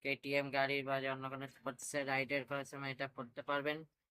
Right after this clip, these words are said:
ভালো এক-, ভালো প্রোডাক্ট একদম। এটা আমি যারা প্রো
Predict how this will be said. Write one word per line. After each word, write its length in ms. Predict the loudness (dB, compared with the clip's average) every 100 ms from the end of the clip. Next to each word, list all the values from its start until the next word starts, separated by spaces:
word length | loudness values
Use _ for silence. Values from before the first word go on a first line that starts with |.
| _ _ -4
ভালো 200 | 0 2 4 2
এক-, 240 | -2 -16 _ _ -20 _ _ _ _ _ _ _ _ _ _ _ _ _ _ _ _
ভালো 180 | -2 0 0
প্রোডাক্ট 380 | 0 2 0 -2 -20 _ _ _
একদম। 260 | -8 -4 -4 -4 _ _ _ _ _ _ _ _ _ _ _ _ _ _ _ _ _ _ _ _ _ _ _ _ _ _ _ _ _ _ _ _ _ -14
এটা 160 | -4 -2 -2
আমি 180 | -4 -8 -10 _ _ _ _ -14 -14 _ _ _ _ _ _ _
যারা 200 | 2 2 2 _ _ _ _ _ _ _ _ _ _ _ _ _ _ _ _ _ _ _ _ -4
প্রো 180 | 4